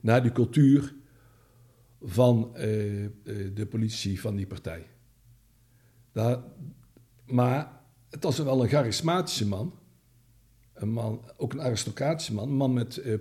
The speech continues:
power. En hij had ook een, eh, eh, een hobby. Hij was, eh, schrijver en dichter.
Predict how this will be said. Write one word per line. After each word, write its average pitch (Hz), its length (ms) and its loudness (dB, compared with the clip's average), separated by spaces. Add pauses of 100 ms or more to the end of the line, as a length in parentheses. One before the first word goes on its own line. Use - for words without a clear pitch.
power. 143 480 4 (880)
En 160 200 0
hij 143 140 2
had 113 260 2
ook 110 120 -8
een, 120 180 -4
eh, 123 420 -6
eh, 123 140 -6
een 139 160 0
hobby. 143 500 8
Hij 127 220 -8
was, 104 260 -6
eh, 95 80 -6
schrijver 151 540 -2
en 113 120 -2
dichter. - 460 -6